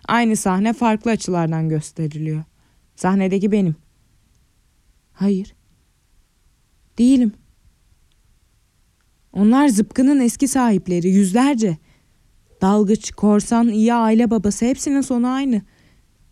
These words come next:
Yayın cızırdayarak kesiliyor. İstiklal Marşı ve kapanış. Sarıklı salyangozun dakikalardır bana yaklaştığını fark edememişim. Artık burnumun dibinde.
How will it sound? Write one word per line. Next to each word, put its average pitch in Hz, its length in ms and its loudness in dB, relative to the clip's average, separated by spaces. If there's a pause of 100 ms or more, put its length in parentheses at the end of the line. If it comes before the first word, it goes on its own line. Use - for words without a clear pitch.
(260)
Yayın 240 360 2
cızırdayarak 220 800 0
kesiliyor. 196 540 -2 (800)
İstiklal 247 500 -2
Marşı 202 340 0
ve 254 100 -2
kapanış. 180 600 -6 (1000)
Sarıklı 240 460 0
salyangozun 196 840 -2
dakikalardır 208 880 -2
bana 202 200 2
yaklaştığını 196 680 -4
fark 190 280 -4
edememişim. 165 600 -4 (540)
Artık - 340 -6
burnumun 180 380 -2
dibinde. 165 360 -2